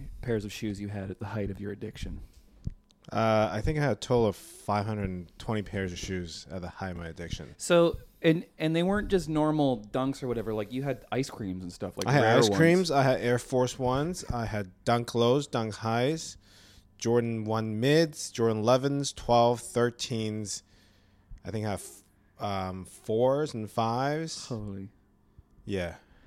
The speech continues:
Speaker 1: And, like,
Speaker 2: And
Speaker 1: like
Speaker 2: Adidas. I had the
Speaker 1: Okay, so it wasn't just Nikes.
Speaker 2: Superstars, whatever they're called.
Speaker 1: Yeah.
Speaker 2: But only get the special edition ones.
Speaker 1: Yeah.
Speaker 2: Yeah.
Speaker 1: So were you, were you the kind of person who would line up early in the morning for,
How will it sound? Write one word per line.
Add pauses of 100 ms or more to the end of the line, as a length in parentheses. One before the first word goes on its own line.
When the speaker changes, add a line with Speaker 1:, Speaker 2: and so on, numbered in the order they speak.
(400)
Speaker 1:
And, (320)
like, (200)
Speaker 2:
And
Speaker 1:
like
Speaker 2:
Adidas.
I
had
the (220)
Speaker 1:
Okay,
so
it
wasn't
just
Nikes.
Speaker 2:
Superstars,
whatever
they're
called. (160)
Speaker 1:
Yeah. (140)
Speaker 2:
But
only
get
the
special
edition
ones.
Speaker 1:
Yeah. (100)
Speaker 2:
Yeah. (340)
Speaker 1:
So
were
you,
were
you
the
kind
of
person
who
would
line
up
early
in
the
morning
for,